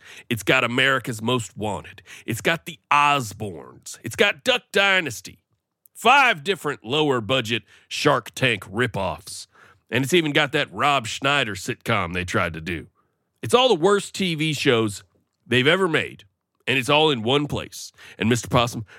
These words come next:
I need it pretty bad, especially if I'm not gonna get that leather jacket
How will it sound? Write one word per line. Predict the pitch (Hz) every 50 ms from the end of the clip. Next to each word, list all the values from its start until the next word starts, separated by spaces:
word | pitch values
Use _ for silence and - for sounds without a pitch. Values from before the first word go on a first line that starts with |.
| - - _ -
I | 104 117 120
need | 120 120 117 113
it | 110 107 - _ _ _ _ _ _ _ _ _
pretty | - - 117 98 98
bad, | 90 - 64 55 - - - - _ _ _ _ _ _ _ _ _ _ -
especially | - - 202 202 160 156 156
if | 123
I'm | 147 139 139
not | 143 135 123
gonna | 113 135 123
get | 120 120 113 -
that | 120 113 107
leather | 107 117 113 104 98
jacket | 87 85 101 92 87 87 - 85